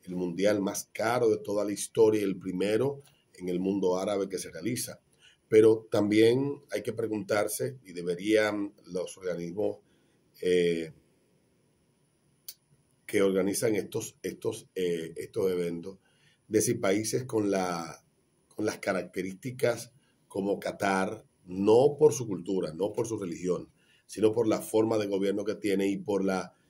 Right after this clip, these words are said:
y por la violación de libertades y derechos que en Occidente están entendidos, como leía yo a alguien, es que Occiden-, en Occidente tenemos una visión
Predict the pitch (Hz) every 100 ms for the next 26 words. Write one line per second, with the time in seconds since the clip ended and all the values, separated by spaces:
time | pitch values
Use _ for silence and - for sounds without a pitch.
0 | _ _ - 98 107 101 98 90 90 101
1 | 92 - - 131 120 87 - _ - 87
2 | 90 87 92 110 110 104 95 95 110 -
3 | 101 101 - _ _ _ - 95 87 85
4 | 92 92 98 98 117 113 - _ _ _
5 | _ - 101 117 123 113 101 101 98 95
6 | 95 - 87 85 95 101 104 98 95 90
7 | 87 - - - 120 - 110 101 98 -
8 | - 101 95 - 101 110 113 113 113 117
9 | 110 - 113 110